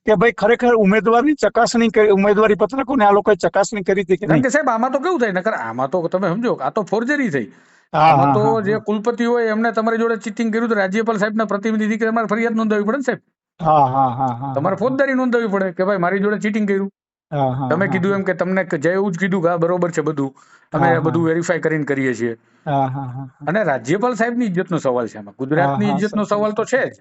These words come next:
Speaker 1: હા, હા, હા, હા.
Speaker 2: પણ રાજ્યપાલ સાહેબના પ્રતિનિધિને મૂર્ખા બનાવી દે તો આમાં શું થઈ ગયું હાલો?
Speaker 1: હા, હા, હા, હા.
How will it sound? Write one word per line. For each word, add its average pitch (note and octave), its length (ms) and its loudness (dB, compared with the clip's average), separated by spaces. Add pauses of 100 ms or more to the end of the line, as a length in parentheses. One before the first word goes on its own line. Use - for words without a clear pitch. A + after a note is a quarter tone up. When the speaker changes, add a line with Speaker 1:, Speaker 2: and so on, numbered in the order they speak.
(340)
Speaker 1:
હા, D3 160 -2
હા, C3+ 200 -4
હા, C3+ 200 -12
હા. C3+ 160 -16 (180)
Speaker 2:
પણ F#3 160 -2
રાજ્યપાલ F3+ 540 0
સાહેબના C4 280 0
પ્રતિનિધિને B3 500 0
મૂર્ખા A#3 280 0
બનાવી A#3 260 0
દે G3+ 140 0
તો F#3+ 60 0
આમાં G3 200 -2
શું G#3 160 -2
થઈ B2 160 -2
ગયું A#2 160 -4
હાલો? G2+ 180 -12
Speaker 1:
હા, C#3+ 280 2
હા, B2+ 200 -4
હા, C3 220 -10
હા. B2+ 200 -12